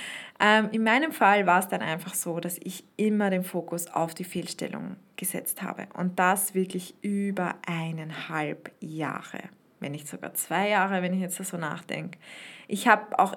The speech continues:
immer dann bemerkt, also mir war ja dessen nicht bewusst. Im Nachhinein kann ich darüber erzählen und kann, ähm, das bereden, aber währenddessen war mir das ja alles gar nicht bewusst, dass ich mich das so aufhalte.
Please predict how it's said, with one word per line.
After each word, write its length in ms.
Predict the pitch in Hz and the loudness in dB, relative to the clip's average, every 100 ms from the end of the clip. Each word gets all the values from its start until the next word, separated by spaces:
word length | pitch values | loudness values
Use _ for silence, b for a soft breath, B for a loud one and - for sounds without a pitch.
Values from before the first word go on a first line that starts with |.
| - | -2
immer 320 | 240 320 320 | 0 2 2
dann 180 | 240 202 | 2 2
bemerkt, 520 | 175 170 160 214 - | 0 2 4 2 2
also 160 | 185 196 | 2 4
mir 120 | 196 | 6
war 160 | 247 | 8
ja 100 | 294 | 8
dessen 300 | 285 226 - | 6 4 4
nicht 160 | 208 196 | 2 0
bewusst. 440 | 180 170 185 - | -4 -4 -6 -8
Im 120 | - 196 | 0 4
Nachhinein 480 | 180 254 294 233 | 6 4 2 2
kann 200 | 226 220 | 2 0
ich 100 | 208 | 0
darüber 300 | 208 185 180 | -2 -2 2
erzählen 600 | 175 175 - 170 170 233 330 - _ | 2 2 2 2 2 0 -2 -12 _
und 160 | 190 196 | -2 -2
kann, 480 | 196 190 190 185 185 - | 4 4 4 2 -2 0
ähm, 260 | 180 170 170 | 2 2 -2
das 180 | 180 | -4
bereden, 680 | - 175 226 277 185 190 247 - | -4 -2 0 0 -2 -4 -6 0
aber 240 | 185 175 | 2 4
währenddessen 840 | 180 190 175 175 208 247 185 180 180 | 4 4 2 4 4 4 0 0 2
war 140 | 170 | 2
mir 80 | 175 | 2
das 160 | 175 170 | 0 -2
ja 100 | 101 | -2
alles 220 | 139 - | -4 -6
gar 120 | 95 | -6
nicht 180 | 170 - | -6 -8
bewusst, 360 | 170 202 220 | -4 -4 -4
dass 80 | 160 | -6
ich 120 | 170 | -4
mich 120 | 175 165 | -6 -6
das 240 | 165 - | -4 -2
so 100 | 196 | 2
aufhalte. 580 | 277 311 - - - | 2 2 0 -4 -6